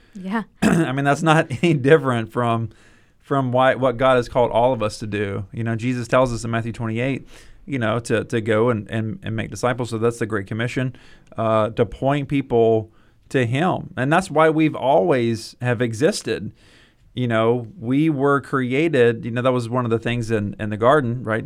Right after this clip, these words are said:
Speaker 2: E-, uh, Satan wanted to, you know, Eve should have just responded, "No, I'm, I'm already like God in the way that I am, and that, the way that he's created me. He's already created me to be in his image, to reflect him," right?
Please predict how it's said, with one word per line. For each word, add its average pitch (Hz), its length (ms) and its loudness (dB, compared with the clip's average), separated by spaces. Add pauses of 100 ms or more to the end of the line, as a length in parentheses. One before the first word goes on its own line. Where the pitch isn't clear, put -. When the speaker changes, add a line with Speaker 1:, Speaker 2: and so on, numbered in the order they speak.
Speaker 2:
E-, 113 240 -6
uh, 95 220 -4
Satan 113 340 -4
wanted 110 200 -4
to, 104 140 -2 (1120)
you 135 80 -4
know, 135 260 2 (140)
Eve 170 220 2
should 175 120 4
have 147 80 2
just 135 160 -4
responded, 151 380 0
"No, 143 180 4
I'm, 123 220 2
I'm 131 160 -2
already 143 240 4
like 127 220 2
God 120 220 4
in 117 60 0
the 117 80 -2
way 117 140 4
that 113 100 2
I 107 140 2
am, 117 340 -2
and 113 240 -4
that, 110 180 -2
the 117 80 -2
way 120 120 2
that 117 80 0
he's 113 180 -2
created 127 340 -2
me. 107 160 -4
He's 123 180 -4
already 151 260 4
created 160 360 -2
me 143 100 2
to 113 100 -2
be 123 240 0
in 127 80 0
his 131 200 -2
image, 123 480 -4
to 131 100 -2
reflect 117 480 -2
him," 123 400 -4
right? 117 420 -4